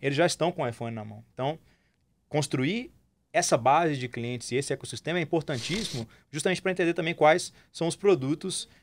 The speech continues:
que a gente vai inserir logo mais. E é, é muito interessante também pensar que a galera fala assim, "Pô, mas como é que vocês sabem que vai dar certo?" Não, se o Cadu gosta, dá certo. Porque o Cadu,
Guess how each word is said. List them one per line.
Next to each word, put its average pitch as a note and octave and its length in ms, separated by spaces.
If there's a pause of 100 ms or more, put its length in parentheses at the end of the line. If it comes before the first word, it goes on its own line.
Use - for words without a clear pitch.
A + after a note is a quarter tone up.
que - 80
a E3 120
gente D3 200
vai C3+ 220
inserir C#3+ 560 (220)
logo C#3+ 180
mais. D#3+ 300
E A#2+ 40
é, C3 180
é - 20
muito C#3+ 260
interessante C#3 400
também B2+ 180
pensar C3+ 340
que C3 200 (240)
a A#2+ 60
galera B2 200
fala B2+ 60
assim, - 160
"Pô, - 140
mas C3+ 160
como E3+ 80
é - 20
que - 60
vocês F3 120
sabem D3+ 280
que B2 40
vai D3 100
dar C3 120
certo?" C3 220
Não, F3+ 100
se - 100
o F#3 40
Cadu E3 240
gosta, E3 360
dá F3 120
certo. B2+ 220
Porque - 100
o B2+ 40
Cadu, C#3+ 320